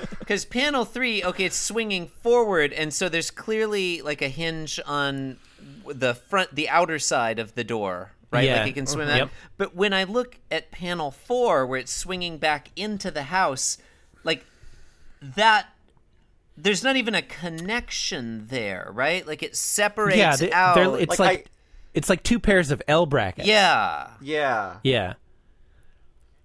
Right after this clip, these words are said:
Speaker 2: And I get, presumably the L brackets are connected with some sort of actual hinge?
Speaker 1: Yeah, it's like the,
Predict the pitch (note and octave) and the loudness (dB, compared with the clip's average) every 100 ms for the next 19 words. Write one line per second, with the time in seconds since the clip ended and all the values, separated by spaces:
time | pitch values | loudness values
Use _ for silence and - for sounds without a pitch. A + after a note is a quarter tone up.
0 | _ C#3+ D#3 D3+ F3 A3 - G3+ E3 A#3+ | _ 2 2 4 2 2 0 0 4 4
1 | A3+ A3 D#3+ C3 - D#3+ F#3 G3 F#3 - | 4 2 2 0 2 2 2 2 0 -4
2 | - E3+ D3 D3+ F3 C#3+ C#3 - D#3 D3 | -4 0 0 0 -2 0 -2 0 0 0
3 | D#3 B2 G#2 B2+ - E3+ E3 F3+ F#3 G3+ | 2 2 2 2 2 2 2 2 2 4
4 | G#3+ G3+ G3+ F#3+ G#3 | 4 4 0 0 -6